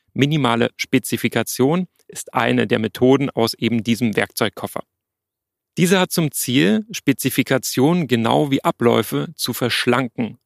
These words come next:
und zwar auf das minimal Nötige, daher der Name.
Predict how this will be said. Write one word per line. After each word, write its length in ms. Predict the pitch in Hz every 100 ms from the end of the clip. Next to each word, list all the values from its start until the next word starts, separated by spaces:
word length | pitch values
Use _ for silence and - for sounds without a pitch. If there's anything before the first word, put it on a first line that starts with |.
| _ _
und 200 | - 117
zwar 320 | - 135 135 135
auf 140 | -
das 280 | - 110 -
minimal 840 | 120 127 160 170 131 107 113 117
Nötige, 640 | 107 107 117 - 107 110 101 _ _ _
daher 440 | 117 120 123 123
der 220 | 120 123 110
Name. 380 | 107 107 110